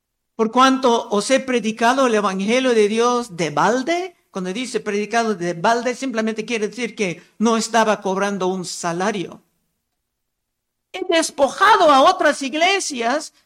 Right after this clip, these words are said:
recibiendo salario para serviros a vosotros". En Corinto, para establecer la nueva obra, Pablo jamás cobraba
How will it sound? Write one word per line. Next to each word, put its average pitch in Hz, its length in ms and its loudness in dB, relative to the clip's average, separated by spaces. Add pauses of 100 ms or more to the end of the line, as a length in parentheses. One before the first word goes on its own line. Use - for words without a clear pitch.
(100)
recibiendo 285 720 0
salario 254 560 2
para 233 220 2
serviros 233 760 -4
a 170 80 -2
vosotros". 170 920 -8 (2250)
En 247 140 -6
Corinto, 247 840 -6 (460)
para 262 380 2
establecer 262 800 0
la 233 240 2
nueva 247 300 0
obra, 226 440 0
Pablo 294 360 0
jamás 320 840 -4
cobraba 247 920 -2